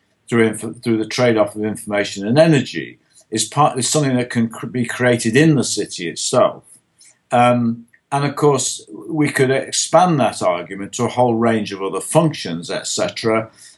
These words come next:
Um, I don't really speculate in, in the, in, in the chapter, but other people, I think, do in the book, really, how one might begin to think about, uh, uh, food supplies, et cetera, uh, in cities that can be,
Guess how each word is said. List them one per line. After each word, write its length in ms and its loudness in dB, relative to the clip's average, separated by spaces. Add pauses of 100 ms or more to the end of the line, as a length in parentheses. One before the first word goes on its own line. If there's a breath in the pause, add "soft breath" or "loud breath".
(120)
Um, 480 2 (340)
I 100 4
don't 280 2
really 280 2
speculate 680 -4
in, 260 -12 (140)
in 260 -6
the, 220 -10
in, 260 -10
in 100 -6
the 80 -8
chapter, 400 -2
but 360 -4
other 180 2
people, 320 0
I 80 2
think, 280 -8
do 140 2
in 120 -2
the 60 -4
book, 360 2
really, 320 -2
how 220 4
one 240 -2
might 280 0
begin 280 -4
to 80 -16
think 280 -4
about, 520 0
uh, 220 0 (500 loud breath)
uh, 180 0
food 360 2
supplies, 540 2
et 140 -6
cetera, 680 -2 (420 loud breath)
uh, 240 2
in 120 -4
cities 600 -2
that 180 -6
can 220 -8
be, 460 -4